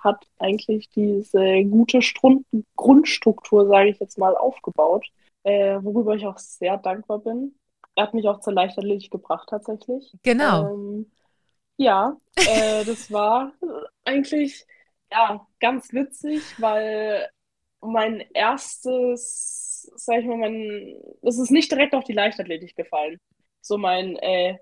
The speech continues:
Speaker 1: Blickwinkel, sag ich jetzt mal, weil, also ich hab früher schon sehr viel sportlich aktiv alles Mögliche durchprobiert. Ich war im Schwimmen,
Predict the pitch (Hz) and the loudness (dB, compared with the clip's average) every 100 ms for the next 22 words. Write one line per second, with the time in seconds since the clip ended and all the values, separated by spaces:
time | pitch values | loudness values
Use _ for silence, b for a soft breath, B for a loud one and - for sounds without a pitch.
0 | _ 214 196 202 202 185 185 185 196 196 | _ -4 -2 -4 -4 -4 -4 -4 -8 -12
1 | 202 180 190 190 165 151 - 190 185 - | -6 -6 -4 -2 -2 -2 -6 -6 -8 -16
2 | - - 202 - 240 262 247 240 233 208 | -20 -16 -16 -4 0 0 -2 -4 -4 -2
3 | 208 233 - 226 233 240 _ _ _ _ | -2 -2 -4 -2 -2 -2 _ _ _ _
4 | - - 208 226 240 - 196 - - 226 | -18 -2 2 2 0 -8 -10 -12 -10 -6
5 | 269 - - _ _ _ - 214 247 240 | -6 -8 -20 _ _ _ 4 4 4 4
6 | 240 226 208 220 - 240 240 233 208 202 | 2 4 4 4 2 0 4 4 2 -2
7 | 208 208 190 - 180 202 202 202 | -2 -2 -8 -6 -4 -2 -4 -8